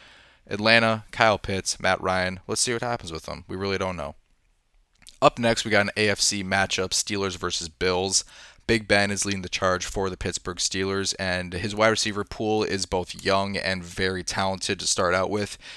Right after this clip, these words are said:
You got guys like Juju Smith-Schuster, very physical, very big.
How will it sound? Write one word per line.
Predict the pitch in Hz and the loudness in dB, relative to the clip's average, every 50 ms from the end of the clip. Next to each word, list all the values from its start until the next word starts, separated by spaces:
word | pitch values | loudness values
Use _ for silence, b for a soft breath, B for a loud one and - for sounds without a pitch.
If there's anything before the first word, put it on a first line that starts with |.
| B B | B B
You | - 101 | -4 0
got | 101 101 98 92 | 2 2 2 2
guys | 98 95 95 95 92 | 2 2 2 2 0
like | 92 87 87 85 | -2 -4 -4 -4
Juju | 101 110 113 110 113 110 | -4 -4 -2 -2 -2 -4
Smith-Schuster, | - - 110 104 101 - - 107 104 - - - 101 98 | -4 -2 0 0 0 0 0 -2 -2 -2 -2 -2 -2 -2
very | 92 92 90 90 | 0 -2 -2 -2
physical, | - - 101 95 - - 101 95 | -2 -2 -2 -2 0 -2 -2 -2
very | 87 95 90 90 85 | -2 -2 -2 -4 -4
big. | - - 98 98 98 101 98 | -2 0 0 0 0 -2 -6